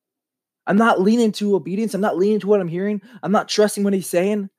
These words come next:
I mean, think about it. If you're in the car with a friend and your friend says, "Hey, take this, it's gonna be a lot faster," and you don't, they feel like, "All right, whatever."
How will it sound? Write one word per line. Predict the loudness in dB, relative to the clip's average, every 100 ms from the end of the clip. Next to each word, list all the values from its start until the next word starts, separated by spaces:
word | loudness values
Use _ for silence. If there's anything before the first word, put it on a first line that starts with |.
| _ _ 0
I |
mean, | 0
think | 2 0
about | 4 4
it. | 4
If | 0
you're | 2 2
in |
the | 2
car | -2 0 0 -2 -10 -4
with | -2
a | -2
friend | 0 2 2 0 -6 _ _
and | -6 0
your | 0
friend | 0 -2 0 -2
says, | -6 -6
"Hey, | -2 0 -2
take | _ -8 -2
this, | -2 -2
it's | -10
gonna | -12 -6
be |
a | -2
lot | -2 -2
faster," | -4 -4 -12
and | -12
you | -12
don't, | -10 -6 -2 -2 -6 _ -2
they | -2
feel | 2 4 4
like, | 2 -4
"All | -10 -10
right, | -8 -10 -12
whatever." | -14 -16 -18 -20